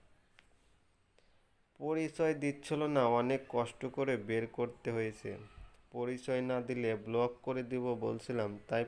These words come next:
পরিচয় দিয়েছে।" "কেন কল দিচ্ছে তোমায়?" "ও নাকি আমায় ভালোবাসে।" "ওহ, ভালো তো। কি ভালো?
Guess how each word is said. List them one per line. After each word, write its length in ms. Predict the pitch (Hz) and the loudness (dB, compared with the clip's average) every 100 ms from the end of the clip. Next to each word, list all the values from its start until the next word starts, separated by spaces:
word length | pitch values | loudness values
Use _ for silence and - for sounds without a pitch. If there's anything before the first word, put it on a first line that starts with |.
| - | -2
পরিচয় 420 | 113 113 - 107 | -4 -4 -2 -2
দিয়েছে।" 500 | 104 104 104 104 101 - _ _ _ _ _ _ _ _ _ _ _ _ _ _ _ | -2 -4 -4 -8 -10 -14 _ _ _ _ _ _ _ _ _ _ _ _ _ _ _
"কেন 320 | 135 143 139 | -2 0 0
কল 320 | 135 123 120 | 0 2 2
দিচ্ছে 340 | 117 113 - 113 | 0 -6 -8 -6
তোমায়?" 380 | 113 110 117 143 - - - - - - _ - _ _ _ | -2 -2 -2 -4 -12 -20 -20 -20 -20 -20 _ -20 _ _ _
"ও 180 | - 127 | -6 -4
নাকি 520 | 131 139 143 139 120 | 2 2 2 0 4
আমায় 260 | 120 123 123 | 4 6 4
ভালোবাসে।" 600 | 110 107 113 107 - 101 92 - - _ _ _ _ _ _ _ _ _ _ _ - | 4 2 2 0 -2 -8 -10 -14 -20 _ _ _ _ _ _ _ _ _ _ _ -4
"ওহ, 500 | 135 127 110 113 104 | 0 0 -2 -10 -2
ভালো 280 | 107 120 | 0 0
তো। 340 | 120 107 95 98 - - _ _ | -2 -2 -4 -6 -20 -20 _ _
কি 140 | 139 | -6
ভালো? 340 | 135 123 104 | -2 -2 -4